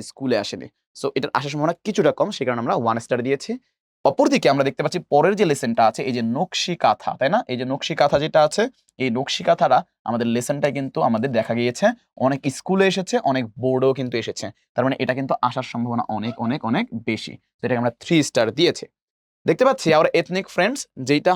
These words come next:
হয়তো কোনো স্কুলে আসেনি, কোনো বোর্ডে আসেনি, তবে হ্যাঁ, এটা একটা আলোচিত টপিক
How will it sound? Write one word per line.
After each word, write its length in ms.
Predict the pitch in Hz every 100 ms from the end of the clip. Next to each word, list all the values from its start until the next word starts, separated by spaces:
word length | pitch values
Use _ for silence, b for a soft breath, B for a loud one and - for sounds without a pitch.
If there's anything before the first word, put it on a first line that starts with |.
| 147
হয়তো 240 | 143 147 175
কোনো 100 | 180 160
স্কুলে 260 | - 170 175 175
আসেনি, 260 | 175 208 330 _ _ -
কোনো 120 | 127 131
বোর্ডে 220 | 120 139 147
আসেনি, 200 | 151 190 -
তবে 160 | 131 110 117
হ্যাঁ, 120 | 107 _ _
এটা 100 | - 113
একটা 120 | 131 120
আলোচিত 320 | 123 120 135 135 147
টপিক 240 | 135 208